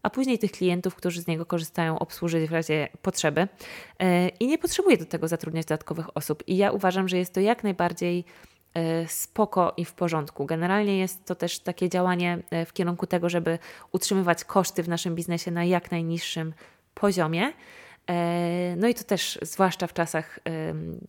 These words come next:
kryzysów się wychodzi nam na dobre po prostu. Na pewno zawsze warto, e, na pewno zawsze fajnie jest, kiedy w takich małych biznesach jak nasze, nawet jeżeli delegujemy i nawet jeżeli jesteśmy w stanie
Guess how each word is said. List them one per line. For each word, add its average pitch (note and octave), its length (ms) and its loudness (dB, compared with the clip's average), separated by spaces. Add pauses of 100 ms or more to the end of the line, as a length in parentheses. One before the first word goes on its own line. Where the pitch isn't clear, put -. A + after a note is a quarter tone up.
kryzysów - 680 -4 (140)
się E3 420 -2
wychodzi E3+ 360 -2
nam E3 120 -2
na D#3+ 100 -4
dobre D3 240 -2
po E3 100 -10
prostu. F3 360 -4 (420)
Na F#3+ 80 2
pewno A3+ 260 6
zawsze G3+ 280 2
warto, F#3 760 2
e, D3 180 -2
na F#3+ 180 0
pewno A3 240 0
zawsze G#3 240 -2
fajnie F#3+ 360 0
jest, - 340 -2
kiedy F3 540 2 (320)
w - 80 -20
takich F#3 300 -4
małych A3+ 280 6
biznesach E3+ 440 -2
jak E3+ 180 -6
nasze, F#3+ 320 0 (1040)
nawet A#3+ 300 8
jeżeli F#3 300 4
delegujemy E3+ 640 4
i F#3+ 100 0
nawet G3 280 2
jeżeli F3 560 2 (160)
jesteśmy F#3 400 0
w - 40 -6
stanie E3+ 420 0